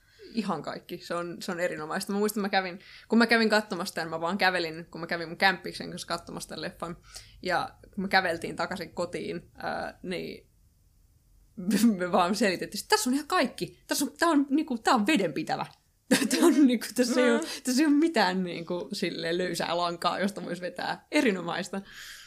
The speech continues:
Speaker 2: Ainoa. Miksi ei Benoit Blanc haistanut sitä oksennusta a-, siellä autossa?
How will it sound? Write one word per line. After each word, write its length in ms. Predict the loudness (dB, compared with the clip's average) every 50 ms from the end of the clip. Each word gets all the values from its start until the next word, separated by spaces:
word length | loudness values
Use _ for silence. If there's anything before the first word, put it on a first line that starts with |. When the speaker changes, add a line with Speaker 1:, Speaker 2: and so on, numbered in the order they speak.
| -20 _ -6
Speaker 2:
Ainoa. 500 | -2 0 0 2 0 0 -2 -2 -4 -6 -8 -12 _ _ _ _ _ _ _ _ 0 2
Miksi 340 | 2 4 4 2 0 0 2
ei 80 | 0
Benoit 440 | 2 2 0 0 0 0 2 2 2
Blanc 340 | 0 0 0 0 0 0 -2
haistanut 580 | -4 -2 -2 -2 0 -2 -2 -4 -4 -8 -8 -8
sitä 200 | -8 -8 -8 -4
oksennusta 680 | -4 -4 -4 -4 -8 -8 -8 -10 -10 -10 -10 -10 -8
a-, 160 | -10 -10 -12 -10
siellä 280 | -10 -8 -6 -6 -4 -2
autossa? 680 | 0 0 0 0 -2 -4 -2 -2 -2 -2 -2 -4 -6